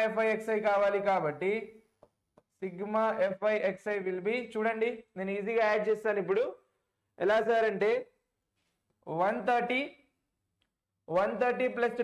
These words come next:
టూ హండ్రెడ్, ఎంత వచ్చింది సార్? వన్ థర్టీ ప్లస్ టూ హండ్రెడ్ వచ్చేసి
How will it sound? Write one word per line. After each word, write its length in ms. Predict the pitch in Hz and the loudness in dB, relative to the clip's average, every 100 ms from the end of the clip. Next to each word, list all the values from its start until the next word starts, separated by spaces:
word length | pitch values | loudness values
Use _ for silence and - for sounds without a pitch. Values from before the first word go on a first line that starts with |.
| 190 | -2
టూ 80 | 233 220 | 0 2
హండ్రెడ్, 360 | 226 208 208 269 - _ - | 0 2 0 0 -8 _ -6
ఎంత 160 | 208 240 | 0 0
వచ్చింది 280 | 240 254 226 | 0 -4 0
సార్? 180 | 226 165 - _ _ - | 2 0 -4 _ _ -4
వన్ 200 | 170 220 233 | -2 -2 0
థర్టీ 260 | 254 254 220 | 2 2 0
ప్లస్ 220 | 247 240 247 | 0 0 -2
టూ 60 | 233 226 | -2 -2
హండ్రెడ్ 240 | 226 226 220 | 0 0 0
వచ్చేసి 400 | 220 214 214 | 2 0 0